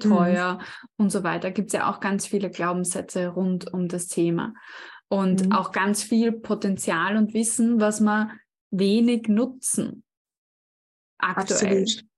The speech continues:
Speaker 2: Ja, und dann
Speaker 1: Mhm.
Speaker 2: reden wir uns über Fachkräftemangel auf, <laughs> et cetera. Ja, also so hier gibt's auch sehr viel Potenzial, wo man nochmal abholen kann, ja,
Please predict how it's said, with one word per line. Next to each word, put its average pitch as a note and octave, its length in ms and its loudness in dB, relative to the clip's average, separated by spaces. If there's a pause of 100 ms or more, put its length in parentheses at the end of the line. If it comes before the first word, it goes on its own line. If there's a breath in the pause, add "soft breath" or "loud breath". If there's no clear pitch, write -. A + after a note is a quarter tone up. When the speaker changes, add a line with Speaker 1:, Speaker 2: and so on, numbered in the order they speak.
(100)
Speaker 2:
Ja, G3 320 -4
und G3 200 -2
dann G3+ 140 8
Speaker 1:
Mhm. G3+ 60 6
Speaker 2:
reden G3+ 180 6
wir G3+ 100 0
uns G3 160 0
über G3+ 140 0
Fachkräftemangel F#3 880 -2
auf, F3+ 360 -4
<laughs> G3+ 140 -2
et A3 100 -2
cetera. - 440 -4
Ja, G#3 220 -2
also G3+ 240 0 (340 loud breath)
so A3 260 0
hier A#3+ 380 4
gibt's A3+ 340 -4
auch C4 180 0
sehr G3+ 220 0
viel G3+ 180 0
Potenzial, G3+ 880 -2
wo G3+ 80 0
man F#3+ 240 -2
nochmal F#3+ 540 -4
abholen A3+ 580 0
kann, - 460 -8
ja, F#3+ 200 -6